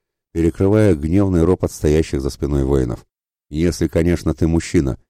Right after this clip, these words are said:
а не трус несчастный". "Эх, молчал бы, Ярл, глядишь, и пожил еще минут на пять-десять подольше", ехидно пробурчал Мирослав стоящему рядом Яромиру. Тот с улыбкой кивнул в ответ. "Да без проблем".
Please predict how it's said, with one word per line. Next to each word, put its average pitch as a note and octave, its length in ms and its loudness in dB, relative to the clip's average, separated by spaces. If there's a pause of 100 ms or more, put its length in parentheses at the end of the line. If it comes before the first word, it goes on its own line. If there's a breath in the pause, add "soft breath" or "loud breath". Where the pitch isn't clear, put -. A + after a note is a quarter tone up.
(220)
а D#2 100 -8
не E2+ 100 0
трус E2 280 -2
несчастный". C2 560 -6 (1000)
"Эх, D2+ 440 -4
молчал D#2 580 -4
бы, D2 160 0
Ярл, C#2+ 380 0 (220)
глядишь, C#2+ 600 -4
и - 60 0
пожил F2 440 -2
еще E2+ 360 -2 (560)
минут F2 320 -2
на D#2+ 120 0
пять-десять D#2 560 0
подольше", D2+ 580 -2 (340)
ехидно C#2 500 -2
пробурчал C#2+ 520 -2
Мирослав C#2+ 500 -2
стоящему D2 540 -2
рядом C2+ 300 -2
Яромиру. C2+ 520 -2 (600)
Тот A#2+ 180 -6
с - 100 -16
улыбкой E2+ 400 0
кивнул C#2 360 -2
в B1+ 60 -2
ответ. C2 320 -2 (520)
"Да C#2 300 2
без F#2+ 240 0
проблем". F#2 560 2